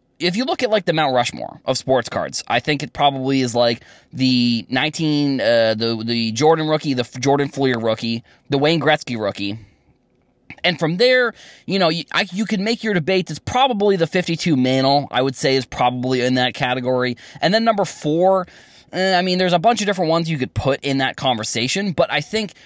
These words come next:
the big thing for this piece here is that it was a sixteen box unopened case that people, so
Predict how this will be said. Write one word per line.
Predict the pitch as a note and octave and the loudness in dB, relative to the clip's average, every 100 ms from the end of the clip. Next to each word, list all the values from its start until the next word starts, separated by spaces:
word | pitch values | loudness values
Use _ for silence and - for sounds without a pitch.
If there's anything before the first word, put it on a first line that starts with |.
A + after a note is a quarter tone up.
| _ | _
the | C#3+ D#3+ | -4 0
big | G3+ F#3+ | 0 0
thing | - G3 F#3 | -2 -2 -2
for | D#3 | -2
this | C#3+ D3+ | 0 -2
piece | - E3 B2+ | -2 -4 -2
here | - D#3+ A#2 | -2 -2 -2
is | F2+ A#2+ | -4 0
that | B2+ G#2 | 0 -2
it | B2+ | -6
was | C3 C3 B2 | 0 0 0
a | - C3 A#2+ | -4 -4 -2
sixteen | - - G3+ - - F3 E3+ E3 | -2 -2 -4 -6 -6 -2 -2 -2
box | A#2+ C3 C3 B2 - - C#3 | -2 -2 0 -2 -6 -2 0
unopened | E3 E3+ D#3 C3+ - | 2 2 0 -4 -6
case | - E3+ C3+ - - - - _ | -4 -2 -2 -6 -8 -12 -20 _
that | D3 C#3 - _ _ _ | 0 0 -4 _ _ _
people, | - C4 A#3 F#3+ - - | -2 0 2 2 -2 -10
so | D3 - | -2 0